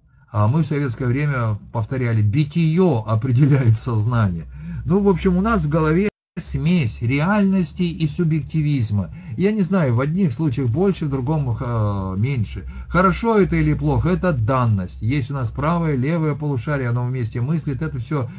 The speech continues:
всё другое. Вывод один, э, из этого у меня только один.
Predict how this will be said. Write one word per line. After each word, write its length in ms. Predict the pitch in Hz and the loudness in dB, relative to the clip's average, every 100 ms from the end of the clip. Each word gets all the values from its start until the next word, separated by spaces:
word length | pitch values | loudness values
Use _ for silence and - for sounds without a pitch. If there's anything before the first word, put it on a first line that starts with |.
| - | -6
всё 140 | 160 | -4
другое. 400 | 151 143 147 104 - 139 | -2 -2 -2 -2 -6 -6
Вывод 440 | 95 170 240 208 156 127 | 2 2 4 0 -2 -4
один, 440 | 131 156 196 156 - - - | -4 -2 -2 -2 -8 -14 -12
э, 260 | 120 117 - | -8 -8 -4
из 180 | 143 123 | -2 0
этого 300 | 185 160 147 | 0 -2 -4
у 140 | 139 | -4
меня 260 | 135 151 170 | -4 -2 -2
только 320 | 170 135 151 | -2 -4 -2
один. 400 | 135 104 113 85 | -2 0 -2 -4